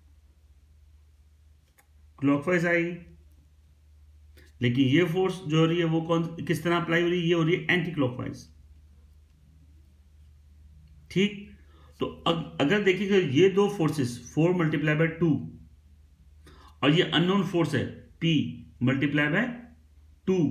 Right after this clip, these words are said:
ये दोनों एक डायरेक्शन में, तो इसका टर्निंग इफेक्ट फ़ोर multiply by टू प्लस होगा P multiply by टू के साथ,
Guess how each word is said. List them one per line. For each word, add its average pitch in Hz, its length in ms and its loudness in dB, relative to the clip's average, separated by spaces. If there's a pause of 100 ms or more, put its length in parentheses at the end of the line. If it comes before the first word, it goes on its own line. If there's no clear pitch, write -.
(560)
ये 175 240 4
दोनों 220 360 2
एक 180 160 4
डायरेक्शन 151 440 2
में, 107 160 -2 (400)
तो - 220 -14
इसका 160 280 0
टर्निंग 208 320 0
इफेक्ट 190 300 0
फ़ोर 165 200 0
multiply 143 360 0
by 139 180 -4
टू 208 180 0 (520)
प्लस 226 340 4
होगा 139 320 0 (1160)
P 185 100 2 (400)
multiply 139 440 0
by 156 120 0 (240)
टू 180 160 -2
के 156 180 0
साथ, 98 220 -6